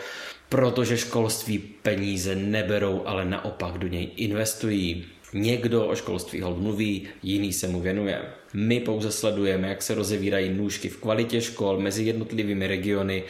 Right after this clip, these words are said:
a mezi dětmi navzájem. Jejich osud je přitom spečetěn už tím, kdy, kde a komu se narodí. Když seberete školství peníze, tak je ve skutečnosti neberete všem stejně. Berete je samozřejmě těm chudším.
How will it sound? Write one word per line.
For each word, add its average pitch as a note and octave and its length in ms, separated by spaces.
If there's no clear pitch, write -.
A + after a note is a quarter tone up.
a A2+ 80
mezi G2+ 260
dětmi F#2 340
navzájem. F#2 720
Jejich A#2 400
osud A2+ 440
je G#2 120
přitom G2 360
spečetěn F#2+ 600
už - 160
tím, G2+ 340
kdy, G2+ 400
kde G2 420
a - 140
komu F#2+ 340
se G2 180
narodí. F#2 560
Když A2+ 160
seberete A#2+ 540
školství G#2+ 480
peníze, G2+ 560
tak G2+ 200
je G#2+ 60
ve F#2+ 100
skutečnosti F#2+ 720
neberete G2 600
všem F2+ 320
stejně. G2 520
Berete G2+ 460
je G2 100
samozřejmě F2+ 560
těm F2 180
chudším. F2 600